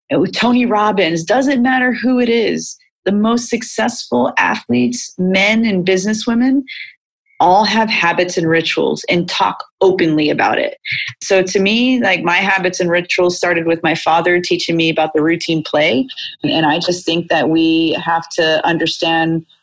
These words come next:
what our personal routine play is daily. And then when we look at it from a sports context, again, I think if we can give athletes their roles and responsibilities and give,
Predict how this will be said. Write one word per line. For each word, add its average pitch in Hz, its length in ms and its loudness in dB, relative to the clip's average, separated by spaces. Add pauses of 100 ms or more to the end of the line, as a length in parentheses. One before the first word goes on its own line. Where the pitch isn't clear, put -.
(200)
what 170 200 2
our 185 320 4
personal 196 560 0
routine 160 440 0
play 160 360 2
is 156 180 2
daily. 165 640 0
And 160 180 -2
then 160 200 0
when 165 120 2
we 160 120 0
look 175 220 0
at 175 80 -2
it 170 200 -2
from 160 180 -2
a 156 60 -2
sports - 600 -2
context, - 800 -2 (460)
again, 170 240 2
I 151 140 2
think 170 220 -2
if 165 120 -2
we 175 160 0
can 160 280 0 (100)
give 185 300 2
athletes 185 680 0
their 165 220 2
roles 165 320 2
and 170 100 0
responsibilities 165 1040 0
and 156 240 -2 (260)
give, 180 180 0